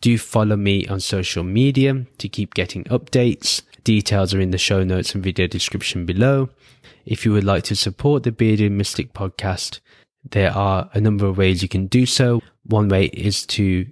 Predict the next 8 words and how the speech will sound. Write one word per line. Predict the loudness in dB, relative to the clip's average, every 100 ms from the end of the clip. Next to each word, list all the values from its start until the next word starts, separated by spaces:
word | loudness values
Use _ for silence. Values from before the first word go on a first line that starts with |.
| _
go | 0 2
through | 2 -2
the | -2
Bearded | 0 2 2 2 0
Mystic | -2 -4 -6 -6 -10 -20 _ _ _ _
podcast | -2 -2 -2 -4 -4 -4 -4
Patreon | 0 0 2 0 0
page, | 0 2 2 -2